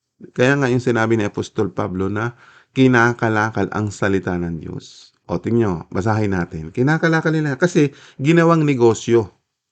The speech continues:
Kaya nga yung sect, pang negosyo yun.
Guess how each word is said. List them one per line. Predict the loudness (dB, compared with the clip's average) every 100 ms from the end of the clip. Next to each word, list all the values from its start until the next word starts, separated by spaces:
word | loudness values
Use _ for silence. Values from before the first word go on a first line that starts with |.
| _ _ _ _ _ _ _
Kaya | 6 6 6
nga | 4
yung | 2
sect, | 0 2 0 0 _
pang | 0 2 4
negosyo | 4 4 4 4
yun. | 4 2 0 -4